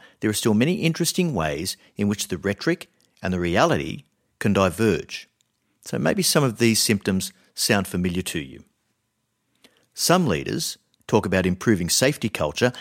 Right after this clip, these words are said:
but are unwilling to make changes to the leadership to ensure this level of commitment. So they're unwilling to put respect before popularity,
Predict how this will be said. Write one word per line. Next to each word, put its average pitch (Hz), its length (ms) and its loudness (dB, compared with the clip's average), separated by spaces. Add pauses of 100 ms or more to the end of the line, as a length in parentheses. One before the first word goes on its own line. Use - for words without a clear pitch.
(180)
but 101 140 2
are 92 220 4
unwilling 135 520 4
to - 120 -4
make 98 180 2
changes 98 400 0
to - 100 -10
the 82 120 -6
leadership 131 600 2 (420)
to - 100 2
ensure 117 400 4
this 127 240 -2
level 82 200 -4
of - 120 -12
commitment. - 540 -4 (760)
So - 140 4
they're 113 120 6
unwilling 156 360 2
to 98 60 0
put - 280 0 (120)
respect 101 400 0
before 95 260 -4
popularity, 104 640 0